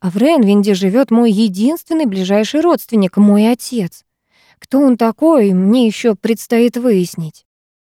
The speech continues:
Автобус проносится мимо кладбища и стоящей поодаль старой каменной церкви.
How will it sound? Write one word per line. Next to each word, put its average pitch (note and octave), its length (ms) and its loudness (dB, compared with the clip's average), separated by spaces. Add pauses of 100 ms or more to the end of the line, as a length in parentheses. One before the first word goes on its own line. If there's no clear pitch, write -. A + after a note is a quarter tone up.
Автобус C4+ 560 -2
проносится A3 580 0
мимо G#3+ 240 2
кладбища G#3+ 540 -2
и F#3 40 0
стоящей G#3 540 -2
поодаль G#3 600 0
старой C4+ 420 -2
каменной A#3 560 2
церкви. F3+ 560 -6